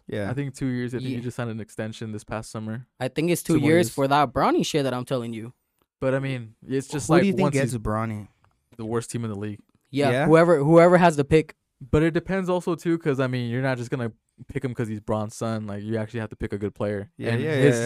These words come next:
Speaker 1: yeah, yeah.
Speaker 2: his son's, like,
Speaker 1: Well,
Speaker 2: okay.
Speaker 1: that's what I'm saying. I, is LeBron's son, do you think he will live up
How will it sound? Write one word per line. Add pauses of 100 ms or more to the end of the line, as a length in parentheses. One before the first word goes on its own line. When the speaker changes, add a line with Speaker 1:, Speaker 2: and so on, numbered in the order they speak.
(160)
Speaker 1:
yeah,
yeah.
Speaker 2:
his
son's,
like,
Speaker 1:
Well,
Speaker 2:
okay.
Speaker 1:
that's
what
I'm
saying.
I, (1000)
is
LeBron's
son, (400)
do
you
think
he
will
live
up